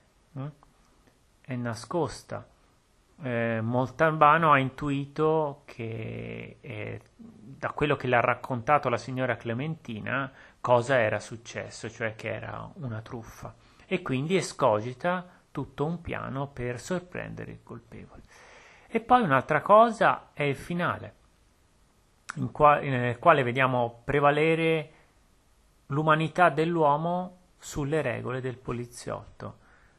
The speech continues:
Cioè Montalbano inscena questo finto esorcismo per tranquillizzare la signora Antonietta,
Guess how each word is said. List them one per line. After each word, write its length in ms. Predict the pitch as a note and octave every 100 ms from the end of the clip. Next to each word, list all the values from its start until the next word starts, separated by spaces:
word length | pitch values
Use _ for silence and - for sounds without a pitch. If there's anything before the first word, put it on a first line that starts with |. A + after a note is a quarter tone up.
| _
Cioè 160 | - B2+
Montalbano 760 | B2 - F#3 E3 C#3+ D3 D#3+
inscena 420 | B2 - C#3+ C3 A#2
questo 600 | B2+ A#2 - B2 A#2+ - - _
finto 480 | - - F3 E3 -
esorcismo 1080 | C3+ B2+ D#3+ - - A2 A2+ C3 C#3 C#3 C#3 _ _ _ _
per 640 | C#3 C3 A#2+ A2 A2 A2+ -
tranquillizzare 1300 | C#3+ D3 C#3 D3 C#3+ D3+ C#3+ - A2 G#2+ A2 A#2 A#2+ - - _
la 100 | C#3+
signora 880 | - C3+ A#2+ A2 A2 A2 G#2+ A2 G#2+
Antonietta, 960 | - B2 A2 B2+ A2+ G#2 - - A2